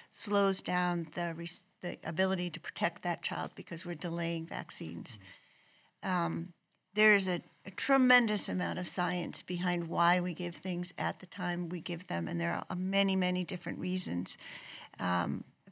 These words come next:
for example, at H P V, which you mentioned, uh,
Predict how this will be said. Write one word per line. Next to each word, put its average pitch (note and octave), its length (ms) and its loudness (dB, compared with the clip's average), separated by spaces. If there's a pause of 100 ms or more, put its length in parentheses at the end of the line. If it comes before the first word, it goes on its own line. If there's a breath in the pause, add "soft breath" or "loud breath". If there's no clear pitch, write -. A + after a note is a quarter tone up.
for G3+ 160 4
example, F#3 720 0 (220)
at F3 300 -4
H F#3+ 260 0
P F#3 120 -2
V, F3 180 0
which E3+ 220 -6
you F#3+ 80 0
mentioned, F3 580 -2 (640 soft breath)
uh, E3+ 240 -2